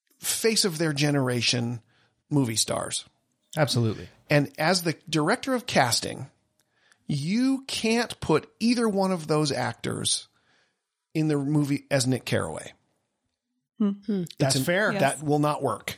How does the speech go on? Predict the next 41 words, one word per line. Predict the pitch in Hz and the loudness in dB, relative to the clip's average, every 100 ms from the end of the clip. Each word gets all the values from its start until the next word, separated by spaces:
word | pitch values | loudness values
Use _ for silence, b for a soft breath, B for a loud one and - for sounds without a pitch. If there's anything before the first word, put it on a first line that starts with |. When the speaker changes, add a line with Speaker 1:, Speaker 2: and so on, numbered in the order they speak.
| _ | _
Speaker 1:
The | 135 135 | -2 2
mo-, | 135 143 | 2 0
Speaker 4:
Yeah. | |
Speaker 1:
the | 131 120 | 0 0
Speaker 2:
Yep. | - | 0
Speaker 1:
producer | 131 131 180 214 | -2 0 0 0
won't | 190 202 - | 2 0 0
pay | 202 190 | -2 0
for | 202 190 196 | 0 0 0
it, | - | -2
right? | 143 147 175 _ B B B - | 0 0 -2 _ B B B 0
The | 139 135 | 0 2
audience | 131 160 165 156 | 0 2 0 0
won't | 165 160 | -2 0
come | 165 151 | -2 0
to | 135 | 0
see | - 214 170 | 2 2 2
it. | - - - B B B B | 0 -6 -12 B B B B
The | 147 147 | 0 2
actor | 165 170 | 2 2
that | 156 - | 0 0
you've | 139 | 0
got | 160 156 | 0 0
to | 151 | -4
play | - 147 | -2 -2
Gatsby | 127 151 175 - 151 | 2 0 0 0 2
next | 135 220 - | 2 2 0
to | 240 226 | 0 2
it | 233 | 0
is | 147 - | -4 0
probably | 156 147 | 2 2
not | 151 143 | 0 0
gonna | 139 127 | -2 2
take | 143 135 | 0 0
the | 113 | -4
role. | 120 160 175 175 170 175 B B B B | 0 0 2 2 0 -2 B B B B
It's | 147 - | 0 2
a | 120 | 2
lose-lose | 117 156 254 202 196 170 | 2 4 4 4 0 2
all | 151 139 | 0 2
around, | 131 123 110 95 - | 2 0 0 -6 -12